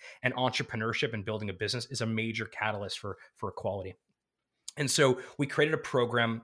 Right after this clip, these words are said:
six months ago called One M B B, One million Black Businesses. And the entire goal is to create one million brand new Black owned businesses on Shopify. And we do so by education. We do so by giving them resources. We also do so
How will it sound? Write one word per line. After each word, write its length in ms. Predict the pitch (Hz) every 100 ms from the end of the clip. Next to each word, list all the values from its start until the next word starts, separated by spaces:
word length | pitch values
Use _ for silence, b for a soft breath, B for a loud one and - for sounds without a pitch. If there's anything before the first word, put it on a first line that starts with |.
| -
six 300 | - 156 -
months 220 | 113 -
ago 220 | 113 110 B B
called 320 | - 139 113 107
One 200 | 120 120
M 160 | 113 104
B 160 | 104
B, 200 | 101 101
One 320 | 98 107 107
million 260 | 104 101 98
Black 260 | 101 95 -
Businesses. 480 | 101 92 - 95 - B -
And 120 | 131
the 80 | 127
entire 480 | 127 - 131 143 135
goal 340 | 117 110 117
is 160 | 120 110
to 100 | -
create 400 | - - 110 107 -
one 420 | 110 113 113 110
million 340 | 110 107 104 98
brand 380 | 104 107 110 107
new 120 | 98
Black 320 | 104 98 -
owned 120 | 98
businesses 400 | 107 104 95 95
on 140 | 95 95
Shopify. 580 | - 101 101 - 95 95 B B B
And 320 | 127 120 110 104 b b 151
we 120 | 156
do 240 | 120 143
so 280 | 151 - 127
by 360 | 113 107 104 -
education. 580 | 98 101 - 170 - 185
We 80 | 120
do 140 | 107
so 160 | 104 107
by 140 | 101
giving 200 | 101 107
them 160 | 98 98
resources. 540 | 120 - 123 123 139 B B
We 120 | 139 151
also 320 | 185 - 165
do 280 | 123 139 175
so 360 | - 113 107